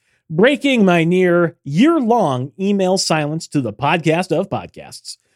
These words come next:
Like Batman and Ace of Base, I saw the sign. Today, I don't have very much to say. Maybe I shall be like Glenn and so many of the besties and ask a question.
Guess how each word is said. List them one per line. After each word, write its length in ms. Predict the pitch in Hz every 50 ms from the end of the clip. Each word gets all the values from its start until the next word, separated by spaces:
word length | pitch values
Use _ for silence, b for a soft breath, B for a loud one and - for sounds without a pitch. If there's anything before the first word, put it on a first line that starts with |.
| _ _ _ _
Like 240 | - 147 196 208 156
Batman 440 | 220 233 233 226 233 240 240 247 247
and 100 | 233 208
Ace 200 | 220 214 214 233
of 140 | 202 156 139
Base, 480 | 208 220 175 120 107 - - - - - _
I 480 | - 165 190 147 110 95 76 65 - - _ _ _ _ -
saw 360 | - - - - 123 98 95
the 100 | 104 135
sign. 480 | - - 104 78 - - _ - 123 - _ _ _ _ _ _ _ _ _ _ _ _
Today, 240 | - 247 339 349 277
I 40 | 214
don't 200 | 226 240 233 185
have 240 | 196 196 185 165
very 220 | 151 180 180 180 165
much 320 | 156 165 180 - - -
to 100 | - 127
say. 400 | 120 - - 185 139 117 117 127
Maybe 320 | 135 202 285 349 339 294 277
I 120 | 262 262
shall 200 | - - 247 233
be 180 | 180 214 262 254
like 240 | 233 233 240 226 165
Glenn 360 | 160 156 202 233 190 147 131
and 160 | 123 120 117
so 220 | 110 - - 208 208
many 220 | 196 185 185 175
of 80 | 156 139
the 80 | 131
besties 640 | 113 110 147 185 208 202 - - 240 240 240 220 160
and 300 | 127 110 107 98 101 110 -
ask 240 | 156 - 156 - -
a 60 | 190
question. 480 | - 240 285 262 - - 143 135 113